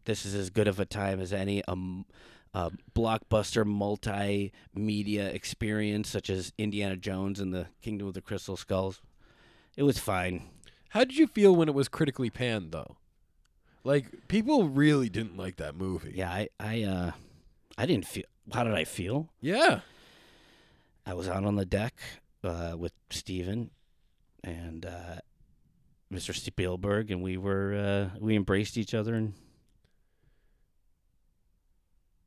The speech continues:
Speaker 1: we cried.
Speaker 2: Yeah. No, I mean, they all can't be winners.
Speaker 1: I said my career was over. I, you, I was despondent for about
Speaker 2: I mean, you, you
Speaker 1: months.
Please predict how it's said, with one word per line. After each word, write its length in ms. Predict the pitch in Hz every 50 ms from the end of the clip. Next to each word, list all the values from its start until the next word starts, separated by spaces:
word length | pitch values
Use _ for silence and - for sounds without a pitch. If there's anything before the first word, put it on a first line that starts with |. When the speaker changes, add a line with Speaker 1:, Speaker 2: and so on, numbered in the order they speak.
| _ _ _ _ -
Speaker 1:
we 80 | -
cried. 440 | - - - 92 95 90 85 - - - - _ _ _ _ _ _ _ _ _ -
Speaker 2:
Yeah. 260 | 120 123 135 139 120 - - _ _
No, 180 | 127 139 156 160
I 140 | 151 151
mean, 380 | 160 170 175 180 180 180 170 - - - - - _ _ _ -
they 180 | 175 185 202
all 300 | - 160 170 175 185 185
can't 380 | 180 - - 165 156 147 - 123
be 120 | 135 135 127
winners. 380 | 123 123 113 104 98 92 87 90
Speaker 1:
I 100 | 135 131
said 260 | - - 139 120 104
my 140 | 104 104 98
career 300 | - - 98 92 92 90
was 180 | 87 82 82 87
over. 440 | 82 82 80 82 85 85 82 80 - - _ _ _ _ _ _ _ _ _ _ _ -
I, 120 | - 131
you, 220 | 131 123 139 143 135 -
I 100 | - 131
was 160 | 143 139 127 101
despondent 640 | 110 107 - - - 98 92 92 87 87 87 85
for 140 | - - 87
about 320 | 87 90 87 85 87 - - _ _ _ _ - _ _ _ -
Speaker 2:
I 60 | 151
mean, 360 | 180 208 233 220 214 214 202
you, 80 | 208 214
you 0 |
Speaker 1:
months. 180 | 208 - 180